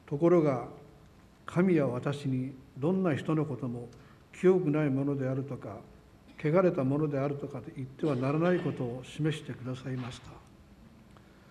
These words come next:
それで、お招きを受けたとき、ためらうことなく来たのです。そこでお尋ねしますが、あなた方はどうし-、どういうわけで私をお招きになったのですか？」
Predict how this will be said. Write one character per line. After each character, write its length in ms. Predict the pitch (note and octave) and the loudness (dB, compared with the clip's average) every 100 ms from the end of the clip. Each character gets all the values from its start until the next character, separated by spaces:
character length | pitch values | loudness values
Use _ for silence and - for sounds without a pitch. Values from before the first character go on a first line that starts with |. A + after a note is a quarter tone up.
| - - - - - - | -20 -20 -20 -20 -20 -6
そ 80 | D3 | 0
れ 100 | D#3 | 2
で、 280 | D#3 D3 C#3 - - - - - - - - | 4 2 0 -8 -14 -20 -20 -20 -20 -20 -10
お 60 | - | 0
招 340 | D#3+ E3+ E3 | 4 6 4
き 80 | E3+ | 2
を 60 | E3 | 2
受 160 | D#3+ | 4
け 40 | F3 | 2
た 80 | C#3+ | 2
と 140 | C3 | -2
き、 320 | B2 A#2 D3 - - - | -4 -8 -10 -16 -20 -8
た 140 | C#3+ | -2
め 100 | D#3+ | 2
ら 140 | F#3+ G3+ | 2 4
う 80 | |
こ 100 | F3 | 2
と 120 | E3 E3+ | 2 2
な 120 | E3 | 2
く 140 | C3 | -2
来 100 | - | -6
た 120 | - | -4
の 120 | C3 A2+ | -4 -4
で 80 | A2+ | -8
す。 180 | - - - - - - - - - - - - - - | -12 -20 -20 -20 -20 -20 -20 -20 -20 -20 -20 -20 -20 -8
そ 140 | D3+ | 2
こ 120 | E3+ | 4
で 200 | F3 C#3 - | 6 4 2
お 80 | C#3 | -2
尋 140 | D3+ D#3 | 0 2
ね 100 | D3+ | 0
し 140 | C#3+ C#3+ | 0 -4
ま 100 | C#3+ | -4
す 140 | C#3 | -4
が、 340 | C3+ A#2+ - - - - - - - | -6 -8 -14 -20 -20 -20 -20 -20 -4
あ 80 | C3+ | -2
な 80 | |
た 100 | D3 | 2
方 200 | D3+ C#3+ | 0 0
は 240 | C3+ B2+ B2+ B2 | -2 -4 -8 -2
ど 160 | D#3 G3+ | 4 4
う 60 | |
し-、 100 | G3 - | 2 -2
ど 200 | D#3 F3+ | 2 4
う 60 | G3 | 6
い 80 | G3+ | 4
う 80 | G#3 | 4
わ 100 | F#3+ | 2
け 80 | |
で 120 | D3 C#3 | 2 0
私 380 | B2 C#3+ C#3 | 0 -4 -2
を 200 | C#3 C3 C#3 - - - - C3 | -2 -2 -6 -16 -20 -20 -10 -2
お 20 | |
招 260 | C#3+ D3+ D3+ | 2 2 4
き 60 | |
に 100 | D3+ | 2
な 120 | D3+ | 2
っ 40 | D#3+ | 0
た 160 | C#3+ | -4
の 100 | B2+ | -4
で 100 | A#2 | -6
す 120 | A2 - | -12 -14
か？」 160 | B2+ | -14